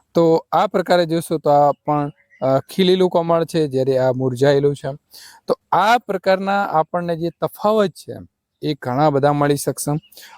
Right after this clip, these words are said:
અહીં પાન છે તો એ તમને ચાર અલગ અલગ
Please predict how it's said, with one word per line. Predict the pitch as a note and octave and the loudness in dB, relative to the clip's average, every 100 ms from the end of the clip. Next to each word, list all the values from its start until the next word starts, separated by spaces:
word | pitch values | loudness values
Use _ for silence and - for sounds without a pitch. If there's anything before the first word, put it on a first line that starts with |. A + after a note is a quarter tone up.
| - | -2
અહીં | - F3 | -2 2
પાન | F#3 F3+ | 0 0
છે | E3 F3+ E3+ | -2 0 0
તો | E3 D3+ | 0 0
એ | D3 | 0
તમને | C#3+ C#3 C3+ C3 | -2 -2 -2 -4
ચાર | - D3 D3+ | 2 2 2
અલગ | - C#3+ D3 | 2 0 0
અલગ | D3+ | 0